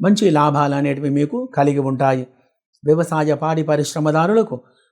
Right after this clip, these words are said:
మంచి లాభాలు అనేటివి కలగగలవు. విదేశాలలో నివసించే వారికి అనగా ఫ్రాన్స్, అమెరికా, ఇండోనేషియా, దుబాయ్, శ్రీలంక, మలేషియా, సింగపూర్, ఆస్ట్రేలియా ఇత్యాది దేశాలలో నివసించే వారికి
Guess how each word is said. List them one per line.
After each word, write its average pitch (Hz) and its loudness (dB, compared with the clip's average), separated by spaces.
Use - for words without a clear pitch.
మంచి 156 0
లాభాలు 165 0
అనేటివి 151 -2
కలగగలవు. 139 2
విదేశాలలో 190 2
నివసించే 156 0
వారికి 156 0
అనగా 143 0
ఫ్రాన్స్, 170 -2
అమెరికా, 156 0
ఇండోనేషియా, 147 0
దుబాయ్, 147 2
శ్రీలంక, 143 0
మలేషియా, 143 0
సింగపూర్, 175 2
ఆస్ట్రేలియా 143 0
ఇత్యాది 190 2
దేశాలలో 147 0
నివసించే 143 -2
వారికి 143 -2